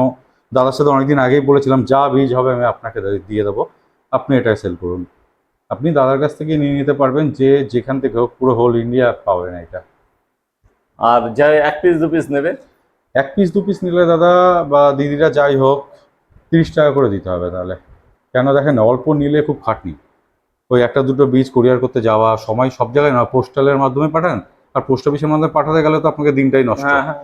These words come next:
Speaker 2: হ্যাঁ।
Speaker 1: আমাদের এখানেই তো আমি কম করিনি, সকালে এগারোটার সময় গেছি, সেই দেড়টা দুটোর সময় বেরিয়েছি বীজ পাঠাতে গিয়ে, এরকম হয়।
Speaker 2: মানে মিনিমাম পাঁচ পিস
Speaker 1: একটু
Speaker 2: নিতে
Speaker 1: চেষ্টা
Speaker 2: হবে।
Speaker 1: করেন পাঁচটা, তাহলে আমাদেরও সুবিধা, আপনাদেরও সুবিধা। কেন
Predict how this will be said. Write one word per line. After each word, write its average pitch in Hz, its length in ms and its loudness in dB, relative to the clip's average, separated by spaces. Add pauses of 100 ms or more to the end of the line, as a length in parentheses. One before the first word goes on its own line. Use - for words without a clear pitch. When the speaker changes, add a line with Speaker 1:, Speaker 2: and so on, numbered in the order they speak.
(120)
Speaker 2:
হ্যাঁ। 127 140 -6
Speaker 1:
আমাদের 135 300 2
এখানেই 147 260 0
তো 151 80 0
আমি 143 140 0
কম 139 240 2
করিনি, 143 300 0
সকালে 135 300 0
এগারোটার 135 300 0
সময় 147 160 -6
গেছি, 147 260 0
সেই 139 160 -2
দেড়টা 127 260 -4
দুটোর 117 240 -14
সময় 113 140 -4
বেরিয়েছি 95 440 -8 (540)
বীজ 113 220 -2
পাঠাতে 101 300 -6
গিয়ে, 104 160 -8
এরকম 160 240 -4
হয়। 110 260 0 (240)
Speaker 2:
মানে 185 120 0
মিনিমাম 240 420 2
পাঁচ 226 220 0
পিস 226 120 2
Speaker 1:
একটু 180 120 2
Speaker 2:
নিতে 151 140 4
Speaker 1:
চেষ্টা 131 220 0
Speaker 2:
হবে। 185 60 4
Speaker 1:
করেন 190 160 4
পাঁচটা, 131 300 0
তাহলে 139 200 2
আমাদেরও 127 320 0
সুবিধা, 175 300 -2
আপনাদেরও 131 400 0
সুবিধা। 107 400 0 (520)
কেন 139 140 2